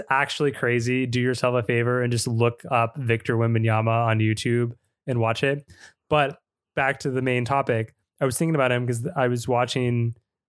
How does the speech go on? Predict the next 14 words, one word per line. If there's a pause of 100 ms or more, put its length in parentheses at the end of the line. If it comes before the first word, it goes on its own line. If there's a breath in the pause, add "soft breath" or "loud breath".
(120)
some
filler
content
for
the
N
B
A
games.
They
were
showing
him
training,